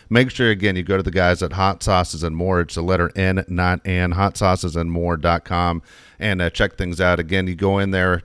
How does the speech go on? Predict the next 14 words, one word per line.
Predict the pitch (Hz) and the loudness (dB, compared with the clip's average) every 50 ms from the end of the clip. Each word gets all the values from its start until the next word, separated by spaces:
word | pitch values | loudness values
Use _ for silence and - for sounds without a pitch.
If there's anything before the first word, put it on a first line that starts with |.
| - - | -6 -8
to | - 98 80 | -6 -6 -6
the | 85 | -6
store, | - - - 127 110 107 107 104 101 | -4 0 2 2 4 4 4 2 2
which | 90 90 82 - - | 0 -2 -4 -4 -4
is | 90 85 78 - | -6 -4 -4 -2
in | 87 87 87 | -2 -2 -2
the | 82 87 92 | -2 -2 -2
Otay | - - 95 90 | -2 -2 -2 0
Ranch | 90 90 87 80 - | 0 -2 -2 -4 -4
Mall, | 92 92 92 90 87 85 | -2 -2 0 0 0 -2
as | 80 | -2
Jeff | - 92 90 - | -2 -4 -4 -4
just | - 85 82 - | -6 -8 -6 -4
said, | - 98 95 95 90 | 0 2 2 2 2